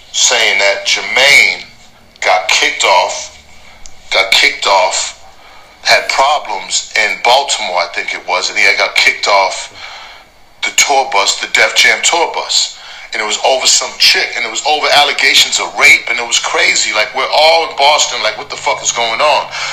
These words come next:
So, so we had to fly Jermaine in, all right? We didn't know what was going on, but I know it wasn't no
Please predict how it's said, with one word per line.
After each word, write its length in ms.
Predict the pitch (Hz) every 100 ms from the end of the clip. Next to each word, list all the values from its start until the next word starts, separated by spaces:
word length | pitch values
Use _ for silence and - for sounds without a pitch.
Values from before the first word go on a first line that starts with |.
| -
So, 280 | - 110 -
so 200 | - -
we 80 | 156
had 120 | 147
to 60 |
fly 380 | - - 151 139
Jermaine 480 | - 127 139 135 123
in, 180 | 120 - - - - - - - -
all 80 | 87
right? 240 | 104 104 - - - - - - - - - -
We 80 | -
didn't 160 | - 127
know 80 | 120
what 160 | 135
was 160 | - -
going 320 | 95 87 85
on, 240 | 80 - -
but 100 | 120 131
I 80 | 151
know 240 | 151 139 127 - - - - - - - -
it 80 | 123
wasn't 340 | 127 120 104
no 140 | 104